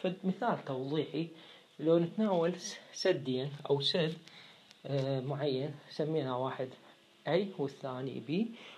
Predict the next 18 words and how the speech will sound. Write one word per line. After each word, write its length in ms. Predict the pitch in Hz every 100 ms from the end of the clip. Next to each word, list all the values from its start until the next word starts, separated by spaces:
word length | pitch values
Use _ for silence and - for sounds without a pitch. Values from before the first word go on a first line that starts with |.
| -
وأكو 340 | 165 - - -
فيه 240 | 190 180 170 - - - -
كل 120 | 214
واحد 400 | 160 151 165 180
منهن، 380 | 156 139 170 208
كل 80 | 160
نوع 220 | 151 170 -
أكو 260 | 165 - 170
قوة 460 | - - 190 185 185 - - - - -
أفقية 580 | 170 - - 180 135 123 143 - -
horizontal 440 | 131 127 135 151
مثل 260 | 190 170 143
ما 120 | 131
ملاحظون 460 | 131 127 139 139 127
بالأسهم، 520 | 127 - 139 - 185 - - - - - - -
آه، 140 | 139 135
قوة 160 | 165 131
أفقية 500 | - - 127 127